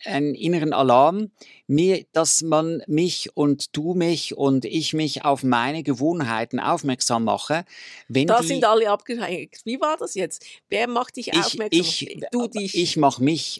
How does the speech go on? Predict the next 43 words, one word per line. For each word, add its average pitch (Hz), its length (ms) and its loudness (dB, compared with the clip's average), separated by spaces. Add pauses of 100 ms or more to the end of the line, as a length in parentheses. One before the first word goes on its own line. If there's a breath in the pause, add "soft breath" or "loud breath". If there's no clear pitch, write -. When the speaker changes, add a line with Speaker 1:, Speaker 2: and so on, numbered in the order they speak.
Speaker 2:
Okay. 147 80 0
Speaker 1:
und 160 280 0
du 175 160 2
machst 156 320 0
mich. 151 280 -2
Ich 139 160 -2
setz 156 220 2
Speaker 2:
Aha. - 60 0
Speaker 1:
da 147 100 8
einen 143 80 0
inneren 147 400 2
Alarm, 135 480 6
Speaker 2:
<laughs> 147 200 -10
Okay. - 80 -4 (300 loud breath)
Speaker 1:
ähm, 139 340 2
der 139 200 6
angeht, 139 560 0
wenn 131 160 4
ich 139 180 -2
wieder 139 240 2
mal, 131 520 4
ähm, 123 460 0
meine 120 320 -2
Gewohnheiten 123 1000 -2
nicht 139 340 2
sehe, 143 400 2
die 139 180 -4
mich 143 300 0
dran 123 340 0 (340 soft breath)
hindern, 180 680 2 (500)
ähm, 131 420 0
oder 135 200 2
die 131 140 -4
ich 131 100 -10
für - 240 -2
mich 131 240 0
programmiert 120 560 -4
habe, 117 400 2 (640)
aus, - 440 -4
in 131 180 -4
diese, 127 320 2
in 131 180 -2
diese 123 320 0